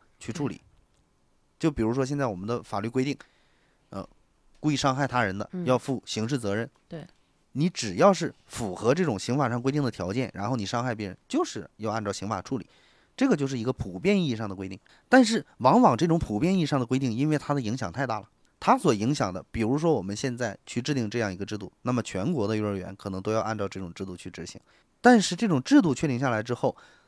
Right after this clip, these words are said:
Speaker 1: 我们怎样去评价，或者怎样去制定这个标准？
Speaker 2: 嗯。
Speaker 1: 比如我们刚才讲的，什么样的情况
Speaker 2: 可以适用。
Speaker 1: 我们去，可以提出警告，什么样的情况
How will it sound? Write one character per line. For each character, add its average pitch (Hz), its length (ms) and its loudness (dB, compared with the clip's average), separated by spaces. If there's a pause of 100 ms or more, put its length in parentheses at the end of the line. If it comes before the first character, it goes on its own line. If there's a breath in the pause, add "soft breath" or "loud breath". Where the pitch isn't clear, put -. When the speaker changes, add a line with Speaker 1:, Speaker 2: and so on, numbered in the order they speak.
(120)
Speaker 1:
我 127 140 2
们 190 120 4
怎 107 260 0
样 143 160 2
去 175 120 0
评 104 320 -4
价， 170 220 4 (260)
或 214 140 6
者 165 80 6
怎 110 160 0
样 120 120 2
去 160 120 -2
制 240 200 0
定 185 140 6
这 156 60 4
个 135 80 4
标 214 260 8
准？ 214 160 -2 (380)
Speaker 2:
嗯。 190 240 -14 (200 loud breath)
Speaker 1:
比 147 60 8
如 208 80 12
我 170 60 8
们 143 100 0
刚 180 100 4
才 190 80 4
讲 104 220 0
的， 104 100 -4
什 - 180 -2
么 120 140 2
样 226 140 8
的 147 80 2
情 101 180 -4
况 104 180 -6
Speaker 2:
可 180 120 -6
以 180 60 -6
适 - 80 -4
用。 131 100 6
Speaker 1:
我 - 20 6
们 127 220 4
去， 147 320 2
可 139 160 4
以 131 100 6
提 - 160 -4
出 135 120 -2
警 85 160 -6
告， 113 180 -6
什 123 180 2
么 185 120 6
样 240 100 8
的 185 60 4
情 117 180 -4
况 135 180 -4